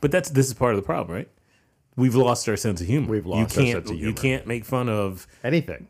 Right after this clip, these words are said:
Speaker 1: anything any longer, including Buckwheat and apparently what's her name, Jada, whatever her name
Speaker 2: Jada
Speaker 1: is,
Speaker 2: Pinkett
Speaker 1: her
Speaker 2: Smith?
Speaker 1: loss of hair.
Speaker 2: Right.
Speaker 1: So, so much so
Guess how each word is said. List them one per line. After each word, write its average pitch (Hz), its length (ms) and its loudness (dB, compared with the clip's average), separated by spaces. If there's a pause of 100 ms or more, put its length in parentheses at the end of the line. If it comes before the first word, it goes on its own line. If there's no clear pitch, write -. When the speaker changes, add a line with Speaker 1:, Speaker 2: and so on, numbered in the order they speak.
(120)
Speaker 1:
anything 117 460 0
any 87 180 -4
longer, 85 340 -4
including 120 500 2
Buckwheat 135 540 2
and 113 160 -2
apparently 110 440 -4
what's 113 240 -4
her 101 80 -4
name, 101 280 -4
Jada, 98 480 -4
whatever 95 380 -6
her 85 80 -8
name 85 220 -8
Speaker 2:
Jada 87 60 -4
Speaker 1:
is, 107 180 -2
Speaker 2:
Pinkett 98 80 -4
Speaker 1:
her 90 80 -8
Speaker 2:
Smith? 90 200 0
Speaker 1:
loss 95 220 -6
of 90 140 -12
hair. 135 300 -10 (220)
Speaker 2:
Right. 71 140 -12
Speaker 1:
So, 87 600 -4 (360)
so 95 320 0
much 104 300 -2
so 78 560 -6